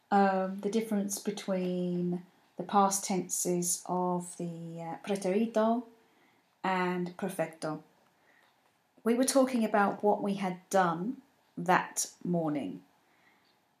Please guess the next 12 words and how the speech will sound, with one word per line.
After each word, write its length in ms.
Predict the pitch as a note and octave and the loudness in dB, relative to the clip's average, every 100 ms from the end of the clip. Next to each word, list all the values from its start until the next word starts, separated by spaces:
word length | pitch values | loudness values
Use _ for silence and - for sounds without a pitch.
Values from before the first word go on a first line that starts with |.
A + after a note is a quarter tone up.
| _ _ _ _ _ | _ _ _ _ _
uh, 280 | F3+ F3 F3 | -2 0 0
which 260 | F3 F3+ - | -2 -4 -2
was 120 | F3+ | 0
actually, 440 | F#3+ F#3 - F3+ | 0 0 -2 0
we 120 | F3 F#3 | 0 -2
went 160 | F#3 | 0
to 40 | - | 2
see 540 | - F#3 F3 E3 F3 - _ _ _ _ _ - | 2 2 0 -4 -10 -14 _ _ _ _ _ -8
the 60 | |
Pantheon, 540 | - C4+ C4+ E3+ D3 - _ _ _ _ - - | 0 0 0 -6 -6 -12 _ _ _ _ -14 -2
El 140 | F3+ | -2
Panteón, 640 | F3+ F#3 F3 F3 C4 A3 | 0 -4 -4 -2 0 0